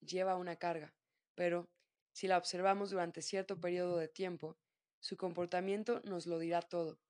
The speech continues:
Todo el que lleva una carga emocional negativa, sustancial, exhibirá más pronto o más tarde sus dramas físicos, mentales o emocionales, que se manifestarán automáticamente en sus experiencias vitales externas.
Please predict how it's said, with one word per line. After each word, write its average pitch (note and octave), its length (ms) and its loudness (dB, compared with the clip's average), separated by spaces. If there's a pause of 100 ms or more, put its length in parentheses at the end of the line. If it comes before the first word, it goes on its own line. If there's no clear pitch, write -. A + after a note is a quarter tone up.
(680)
Todo G#3 160 2
el A#3+ 100 2
que G#3+ 140 0
lleva F#3 240 4
una F3+ 200 -2
carga F3+ 240 2
emocional E3+ 480 -2
negativa, E3 580 -4 (240)
sustancial, E3 760 -4 (380)
exhibirá F#3 500 2
más G#3+ 180 -2
pronto F#3 320 -4
o E3+ 40 -6
más E3 220 -4
tarde F3+ 340 0
sus D#3 200 -8
dramas F3 380 0
físicos, E3+ 580 -10 (280)
mentales F3+ 580 0
o E3+ 100 -4
emocionales, E3 760 -4 (540)
que E3+ 100 -6
se F3+ 80 -4
manifestarán E3+ 720 0
automáticamente E3 1080 -4
en E3+ 120 -8
sus D3+ 180 -10
experiencias E3+ 580 -6
vitales E3 440 -4
externas. D#3+ 680 -6